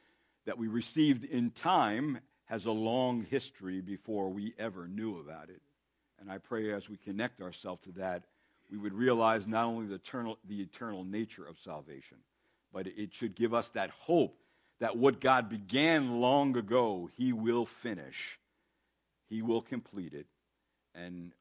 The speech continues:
we will have a complete salvation someday standing in the presence of God, holy and without sin. Oh Lord,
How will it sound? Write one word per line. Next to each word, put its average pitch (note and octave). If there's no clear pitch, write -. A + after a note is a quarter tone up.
we G2+
will F#2
have G2
a E2+
complete G#2
salvation F#2
someday A#2+
standing A2+
in A2
the A2+
presence A2
of G2+
God, D2
holy F#2+
and F#2
without F#2
sin. B1+
Oh G2+
Lord, F2+